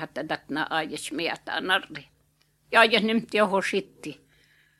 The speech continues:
Le dan urra jääpien hodle älkeesti nittonhundrasjutton. Nittonhundrasjutton dan urra jääpien.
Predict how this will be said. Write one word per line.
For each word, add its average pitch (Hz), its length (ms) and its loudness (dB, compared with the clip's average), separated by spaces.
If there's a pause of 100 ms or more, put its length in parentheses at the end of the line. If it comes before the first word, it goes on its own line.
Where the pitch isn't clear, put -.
(280)
Le 208 180 4
dan 220 240 6
urra 190 300 2
jääpien 175 600 4
hodle 160 400 0
älkeesti 156 840 -4
nittonhundrasjutton. - 3250 -4 (1800)
Nittonhundrasjutton 202 1400 2 (840)
dan 185 220 2
urra 160 300 -2
jääpien. 170 680 -8